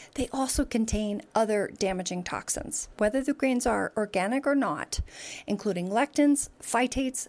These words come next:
gluten, heavy metals, and mycotoxins, otherwise known as mold toxins. So for more on why avoiding grains is good for your health, you can check out my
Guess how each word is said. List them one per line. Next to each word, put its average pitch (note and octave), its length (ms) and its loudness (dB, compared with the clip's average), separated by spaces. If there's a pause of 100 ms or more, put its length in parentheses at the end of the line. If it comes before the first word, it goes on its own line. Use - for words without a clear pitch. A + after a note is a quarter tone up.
(120)
gluten, A#3+ 400 2 (220)
heavy F#3+ 200 0
metals, G3+ 460 0 (320)
and G#3+ 180 0
mycotoxins, - 960 -4 (140)
otherwise G3+ 340 -2
known F#3 160 -2
as F3 160 -4
mold F#3+ 300 2
toxins. - 680 -6 (1400)
So F#3 200 2
for A3+ 180 -4
more B3 540 4
on B3+ 300 2
why A#3 260 0
avoiding G#3+ 560 2
grains G3 540 2
is A3+ 180 -2
good F3 240 -2
for - 120 -8
your D3+ 120 -2
health, G4 420 0 (320)
you - 60 -20
can G3 160 -4
check F3+ 300 -2
out D#3+ 180 -2
my E3+ 160 -6